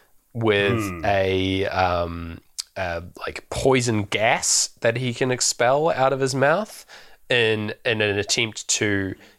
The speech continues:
Speaker 1: kill the Baron in retribution for this. So he's giving him, like, one chance to take out the guy who's wronged them both, <laughs> basically. Um,
Speaker 2: Yeah.
Speaker 1: yeah,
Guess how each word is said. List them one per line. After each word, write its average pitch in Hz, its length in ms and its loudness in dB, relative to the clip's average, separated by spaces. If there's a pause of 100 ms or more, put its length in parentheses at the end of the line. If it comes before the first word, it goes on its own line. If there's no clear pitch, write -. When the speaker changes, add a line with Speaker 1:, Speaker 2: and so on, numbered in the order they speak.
(100)
Speaker 1:
kill 107 340 0
the 98 140 0
Baron - 500 -6
in 95 200 -6
retribution 73 840 -6
for - 220 -14
this. - 240 -8
So 90 320 0
he's 110 180 2
giving 117 300 0
him, 104 180 -2
like, 92 220 0
one 98 380 2
chance - 640 0 (440)
to 87 600 -4
take 95 380 -2
out 92 280 0 (340)
the 113 120 -2
guy 95 300 0
who's 98 220 -4
wronged 101 340 2
them 95 160 0
both, 95 500 -2
<laughs> - 40 -14
basically. 120 680 0 (480)
Um, 95 400 -2
Speaker 2:
Yeah. 92 500 2
Speaker 1:
yeah, 87 280 0